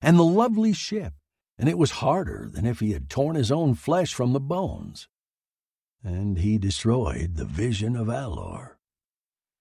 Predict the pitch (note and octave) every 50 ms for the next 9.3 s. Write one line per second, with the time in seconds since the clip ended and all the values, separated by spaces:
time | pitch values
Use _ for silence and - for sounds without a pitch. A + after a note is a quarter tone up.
0 | _ _ _ - - C#3+ F3 G#3 A3+ B3 A#3+ G#3 D#3 C3+ B2+ C#3 C3 G#2 G#2+ A#2
1 | - B2 B2 A#2 A#2+ D#3 E3 - - D3+ D#3 D#3+ D3 - - D#3 D#3+ E3 - -
2 | D3 D#3 D3+ D3 D3+ C#3+ C3 A#2 A2 A2+ A#2+ D3 D3 - - A2+ A2+ A2+ G#2 G2
3 | C3+ C#3+ C#3+ C3+ - - A2 A2+ A#2 C#3 C#3 D3+ D3+ D3+ C#3+ B2+ A2+ - A2 G2
4 | F2+ F#2 F#2+ A2 A#2 - _ _ _ _ _ _ _ _ _ _ _ - - C3+
5 | D#3+ F3 F3+ D3+ - - C3+ D3 F3+ F#3+ C3 A2 C3+ D3 D3 C#3 - - - C#3
6 | C3+ C3 B2+ C3+ D#3 - - - C#3 C3+ C3 C3+ C#3+ E3+ - - D3 A#2 B2 A#2+
7 | A2 G#2+ A2 B2 C#3+ D3+ D#3+ E3 F3 F3 F3+ E3+ E3 D#3 D3 F3+ G3+ F#3 C#3+ F2
8 | - E2 - - - - - - _ _ _ _ - - D3 F#3 B3 C#4+ D#4 -
9 | - - D2+ C#2+ C#2+ -